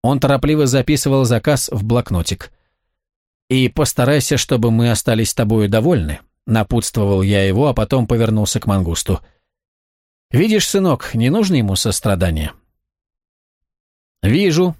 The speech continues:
согласился Мангуст, а на харе его злостной было написано, что готовит он мне какую-то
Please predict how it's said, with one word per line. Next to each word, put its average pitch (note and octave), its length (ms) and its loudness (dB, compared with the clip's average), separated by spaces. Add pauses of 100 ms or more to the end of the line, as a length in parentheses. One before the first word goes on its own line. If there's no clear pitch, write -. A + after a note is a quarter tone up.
(120)
согласился B2+ 680 0
Мангуст, A2+ 520 0 (400)
а A#2 200 2
на B2 160 0
харе D3+ 340 2
его C#3+ 200 2
злостной C3+ 480 0
было B2+ 240 2
написано, C3 560 0
что - 160 -2
готовит C3 400 0
он B2+ 140 2
мне B2 160 2
какую-то B2+ 520 0